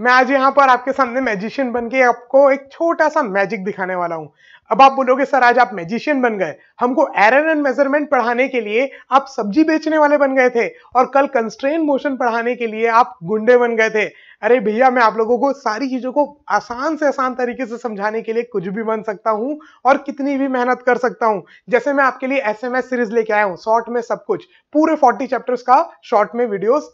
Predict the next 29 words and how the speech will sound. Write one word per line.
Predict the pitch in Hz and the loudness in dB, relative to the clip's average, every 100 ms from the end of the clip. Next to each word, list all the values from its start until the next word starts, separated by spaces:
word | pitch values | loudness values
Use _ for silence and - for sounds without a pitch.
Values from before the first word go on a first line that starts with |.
| - | -4
आपको | 196 226 | -2 -2
मिलेंगे, | 208 196 196 | -4 -4 -6
जिसमें | 175 226 214 | -8 -4 -2
आप | 214 | -2
रिवाइज | 214 247 247 | 0 0 0
कर | 240 | -6
सकते | 233 - 254 | -6 -6 -8
हो | |
सारे | 233 202 220 | -4 -4 -4
इंपॉर्टेंट | 196 185 262 311 _ - | -4 -4 -4 -6 _ -8
पॉइंट्स | 180 156 - | -6 -6 -10
को। | 156 - _ _ - - | -14 -14 _ _ -14 -2
अगर | 247 339 | 4 6
आपको | 311 330 | 4 0
इसके | 311 320 | -4 0
अलावा | 262 233 320 | 0 2 2
भी | 320 | 2
मुझसे | 302 302 311 | -2 -6 -8
कुछ | 294 | -2
और | 262 254 | 0 2
हेल्प | 240 262 | 2 0
चाहिए, | - 220 220 269 277 - | -2 -2 0 -4 -4 0
आप | 254 320 294 | 4 4 2
मुझे | 269 - | -6 -4
कमेंट | 233 220 | -4 -4
सेक्शन | 208 - 220 | -6 -6 -6
में | 214 | -4
जरूर | 196 196 | -4 -4
बताइएगा, | 220 214 208 202 226 294 | -4 -4 -4 -2 0 0